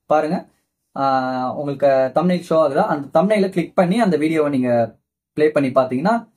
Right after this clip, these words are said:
கண்டிப்பா அந்த topic நீங்க cover பண்ணிடலாம். அதே போல life போயமை memorize பண்றது கஷ்டமா இருக்கு அப்படின்ற ஸ்டூடெண்ட்ஸுக்கு life போயமை ஒரு சாங்காவே கொடுத்திருக்கேன், அதுவும் உங்களுக்கு ஸ்கிரீன்ல display ஆகுது, அதை click பண்ணி பாருங்க.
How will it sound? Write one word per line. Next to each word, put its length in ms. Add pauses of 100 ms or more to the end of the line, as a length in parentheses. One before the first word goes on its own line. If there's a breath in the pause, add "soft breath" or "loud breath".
(140)
கண்டிப்பா 460
அந்த 180
topic 360
நீங்க 200
cover 260
பண்ணிடலாம். 340
அதே 240
போல 160
life 380
போயமை 240 (140)
memorize 420
பண்றது 220
கஷ்டமா 380
இருக்கு 240
அப்படின்ற 380
ஸ்டூடெண்ட்ஸுக்கு 640 (300)
life 360
போயமை 140
ஒரு 260
சாங்காவே 380
கொடுத்திருக்கேன், 280
அதுவும் 380
உங்களுக்கு 300
ஸ்கிரீன்ல 320
display 240
ஆகுது, 240
அதை 140
click 200
பண்ணி 180
பாருங்க. 480